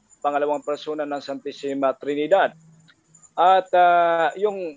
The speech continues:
mga kulto naman, yun yung mga meron ng iba na talaga ang kanilang pananampalataya, hindi lang, ah, tinatawag natin na pumunta, kundi, kundi nagtatagpa ng ibang sekta na salungat sa ating pananampalataya,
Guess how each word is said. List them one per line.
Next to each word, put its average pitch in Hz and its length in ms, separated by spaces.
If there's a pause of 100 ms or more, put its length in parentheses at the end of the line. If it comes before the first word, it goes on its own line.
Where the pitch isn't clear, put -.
(220)
mga 175 560
kulto 190 320
naman, 170 400 (240)
yun 185 160
yung 175 160
mga 165 480
meron 165 320
ng 156 240 (560)
iba 185 240
na 196 80
talaga 175 480
ang 156 160
kanilang 165 400
pananampalataya, 160 960 (240)
hindi 170 240
lang, 165 320 (560)
ah, 147 400
tinatawag 160 480
natin 160 480
na 143 240 (480)
pumunta, 170 800 (580)
kundi, 180 320
kundi 180 300 (260)
nagtatagpa 180 800
ng 175 80
ibang 170 240
sekta 156 480
na 147 160
salungat 170 480
sa 156 160
ating 160 240
pananampalataya, 147 880